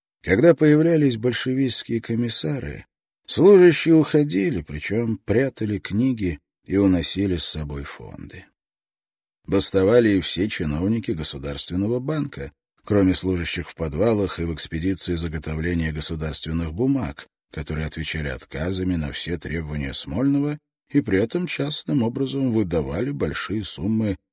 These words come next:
Комитету спасения и Городской думе. В банк два раза являлся комиссар с ротой красногвардейцев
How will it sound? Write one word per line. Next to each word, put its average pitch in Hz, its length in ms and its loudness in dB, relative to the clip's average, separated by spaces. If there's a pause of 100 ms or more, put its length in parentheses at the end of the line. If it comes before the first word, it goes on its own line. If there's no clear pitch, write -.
Комитету 82 560 -2
спасения 82 800 -4 (200)
и 82 120 -4
Городской 71 500 -6
думе. - 400 -10 (640)
В 87 180 -2
банк 135 360 4
два 110 280 4
раза 135 360 6
являлся 120 540 4
комиссар 113 680 2
с - 120 -6
ротой 85 340 -2
красногвардейцев 76 1080 -4